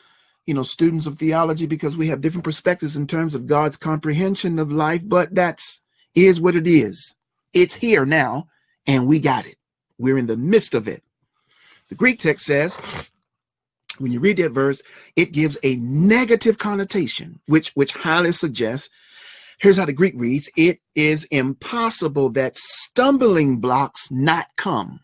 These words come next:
"They're coming," says the text. You cannot avoid that trouble because it relates not just to you and I, but general population. In other words, it's coming because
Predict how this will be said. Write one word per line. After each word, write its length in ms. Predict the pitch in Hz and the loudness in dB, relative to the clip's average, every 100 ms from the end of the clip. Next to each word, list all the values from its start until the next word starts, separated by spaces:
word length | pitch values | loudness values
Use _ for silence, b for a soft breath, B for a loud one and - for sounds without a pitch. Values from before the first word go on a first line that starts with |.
| _ _ _ _ _ _ _ _ _ _ _ _ | _ _ _ _ _ _ _ _ _ _ _ _
"They're 220 | 113 131 135 | 2 2 2
coming," 420 | 170 165 104 - _ | 0 -2 -4 -12 _
says 280 | - 113 104 | -10 -8 -8
the 100 | - | -10
text. 480 | - 101 - _ _ _ _ _ _ _ b b b b b | -12 -12 -12 _ _ _ _ _ _ _ b b b b b
You 120 | 123 139 | -4 0
cannot 280 | 165 160 | 2 2
avoid 320 | 156 147 175 131 | 0 2 0 0
that 140 | 120 | -4
trouble 300 | - 117 117 | -4 -6 -4
because 300 | 117 - 123 175 | -6 -4 0 2
it 120 | 175 | 2
relates 640 | 147 131 214 190 - - 131 | 0 2 4 4 2 -4 0
not 300 | 175 220 - | 0 0 -4
just 360 | - 180 - | -2 -2 -2
to 60 | 139 | -8
you 260 | 127 175 165 | -6 -4 -2
and 120 | 170 | 0
I, 260 | 175 135 | -2 -2
but 260 | 147 139 92 | -2 -2 -2
general 640 | 101 113 208 196 147 151 B B B - | -6 -2 0 0 0 -2 B B B -6
population. 840 | 170 151 160 160 156 - - - - | -6 -2 -2 0 -2 -4 -10 -18 -10
In 100 | 127 | -4
other 200 | 185 165 | -2 0
words, 300 | 131 131 127 | 2 2 0
it's 140 | 151 - | -4 -4
coming 420 | - 214 156 131 | -4 -2 -2 -4
because 480 | 135 151 147 143 | -6 -2 0 0